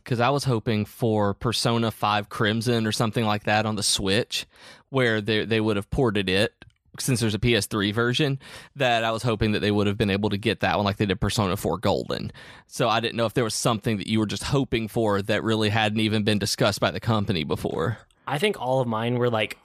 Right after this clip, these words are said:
Speaker 2: unreasonable. Like, it would blow me away if they got announced, but I didn't actually expect it.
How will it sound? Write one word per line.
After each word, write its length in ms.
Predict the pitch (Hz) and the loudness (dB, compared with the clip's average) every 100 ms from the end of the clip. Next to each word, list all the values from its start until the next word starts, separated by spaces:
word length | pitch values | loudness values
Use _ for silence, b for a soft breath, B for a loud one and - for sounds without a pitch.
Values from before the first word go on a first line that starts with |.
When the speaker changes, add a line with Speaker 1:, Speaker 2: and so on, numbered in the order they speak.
| - | -6
Speaker 2:
unreasonable. 1000 | 117 117 113 101 104 117 151 160 175 175 | -2 0 0 -2 -2 0 -2 0 0 0
Like, 180 | 127 131 | -2 -2
it 40 | |
would 120 | 117 | -4
blow 200 | 101 107 | -2 -2
me 100 | 110 | 0
away 240 | 104 95 101 | 0 0 -2
if 100 | - | 0
they 100 | 117 | -2
got 140 | 104 | 0
announced, 400 | 98 101 117 139 | -2 0 -2 -2
but 80 | 110 | -2
I 40 | |
didn't 180 | 107 107 | 0 0
actually 360 | 101 - 117 87 | 0 0 0 -2
expect 560 | - - - 101 - | -2 -4 -2 -4 -2
it. 240 | 165 175 | -2 -2